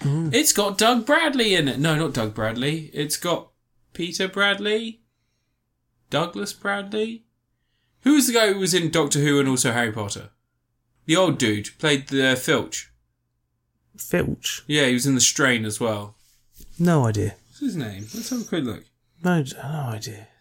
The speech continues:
Speaker 2: So one second, let's just have a quick, it's something Bradley.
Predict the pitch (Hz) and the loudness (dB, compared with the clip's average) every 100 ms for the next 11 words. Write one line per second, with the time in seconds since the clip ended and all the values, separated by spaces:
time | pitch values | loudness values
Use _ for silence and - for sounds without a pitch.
0 | - 240 254 254 120 123 196 240 - 254 | -12 -8 -6 -6 -6 -6 -6 -8 -10 -10
1 | 220 - - 156 160 - 247 294 269 190 | -10 -10 -10 -8 -8 -4 -2 0 0 -2
2 | 240 - 107 | -2 -4 -12